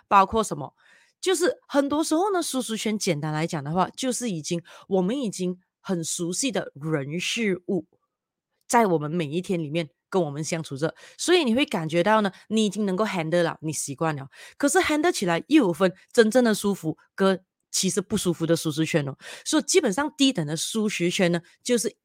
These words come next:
一点都不舒服的，而且是很明确的就不舒服的。所以为什么你可以看到那一个人每次他的口头禅就是说，“我没有选择，我没有办法。”你以为我不想要咩？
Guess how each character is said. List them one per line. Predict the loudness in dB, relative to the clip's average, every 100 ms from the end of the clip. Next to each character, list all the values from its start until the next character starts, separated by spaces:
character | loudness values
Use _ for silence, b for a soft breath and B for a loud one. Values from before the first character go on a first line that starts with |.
| _
一 | -4 -4 -2
点 | 4 8 8 6
都 | 2
不 | 2
舒 | 2 2
服 | 0 0 -4
的， | -2 4
而 |
且 | 6 4
是 |
很 | 0 2 2
明 | 4 2 2
确 | 2 4
的 | 4
就 | 0
不 | -2
舒 | -2 -2
服 | 0 -2
的。 | -2 B B
所 | 2
以 |
为 | 4 4
什 | 2
么 | -2
你 | -2
可 | 0 -2
以 |
看 | -2
到 | -2 0
那 | 0
一 |
个 | 0
人 | 0
每 | 0 -2
次 | -4 -6 B B
他 | 0
的 |
口 | 2 2
头 | 2
禅 | 0 0
就 | 0
是 | 0
说 | 0 -2 B B 0
，“我 | 2
没 | 4
有 | 4 2
选 | 2 -2 0
择， | 0 4 2 2 b
我 | -4 0
没 | 2 2
有 | 2
办 | 6 6 6 4
法。” | 6 6 6 B
你 | -4 -2
以 |
为 | -2 0
我 | 0
不 | 2
想 | 2 2 0
要 | 2 2
咩？ | 4 2